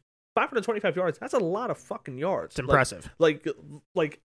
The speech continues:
Speaker 1: I could barely do that when I play Madden.
Speaker 2: Yeah.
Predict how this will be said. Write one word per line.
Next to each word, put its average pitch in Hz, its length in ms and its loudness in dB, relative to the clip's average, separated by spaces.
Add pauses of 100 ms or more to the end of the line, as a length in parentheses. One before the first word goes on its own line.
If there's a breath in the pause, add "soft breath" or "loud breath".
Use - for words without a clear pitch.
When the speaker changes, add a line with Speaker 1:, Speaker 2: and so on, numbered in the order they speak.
(920)
Speaker 1:
I 190 120 -2
could - 160 -2
barely 220 260 6
do 170 160 0
that 202 140 6
when 185 100 4
I 185 60 6
play 185 240 2
Madden. 139 640 0 (880)
Speaker 2:
Yeah. 120 180 -6